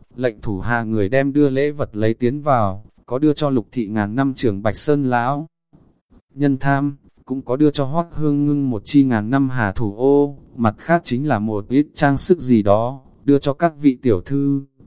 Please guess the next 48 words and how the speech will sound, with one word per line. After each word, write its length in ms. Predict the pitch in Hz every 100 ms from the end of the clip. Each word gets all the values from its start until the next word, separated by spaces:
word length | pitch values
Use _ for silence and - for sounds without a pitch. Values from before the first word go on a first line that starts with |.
| -
mặt 200 | 120 107
khác 260 | - 165 165
đơn 220 | 139 143
độc 240 | 135 101 -
tặng 260 | 123 110
một 160 | 110 101
đôi 180 | 139 139
tốt 200 | 160 165
nhất 200 | 196 165
ngọc 260 | 147 104
như 240 | 123 143 139
ý 180 | 113 117
cấp 180 | - -
Tiêu 140 | 156 147
Tuyết 200 | 185 160
Mạch. 280 | 131 104 - _ _ _ _
Liền 240 | 98 107 95
tính 220 | 110 127
Tiêu 180 | 156 143
Tuyết 200 | - 160
Mạch 240 | 131 -
là 160 | 107 98
cái 240 | 110 120
ngọc 240 | 151 131 -
thạch 180 | 107
người 220 | 110 110 101
ngoài 280 | 107 104
nghề, 420 | 101 107 104 92 98 _ -
nhưng 220 | 135 139 135
kia 200 | 151 143
màu 220 | 123 101
sắc, 240 | - 170 _ _ _ -
kia 160 | 156
khí 240 | 143 117 131
độ, 280 | 151 131 101 - -
vừa 220 | 110 101
thấy 200 | 107 113
chính 280 | 113 123 151
là 120 | 117
thứ 200 | 101 110 131
tốt, 200 | 170 139 _ _ -
rốt 240 | 165 175
cuộc 160 | - 107
khuynh 240 | - 147
hướng 260 | 131 120 139
cảm 220 | 147 95
xúc 240 | - 175
loại 220 | 151 135